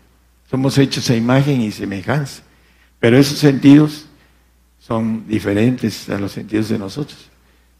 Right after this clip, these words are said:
Son mucho más profundos,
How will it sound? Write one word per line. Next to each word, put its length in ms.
Son 460
mucho 260
más 200
profundos, 920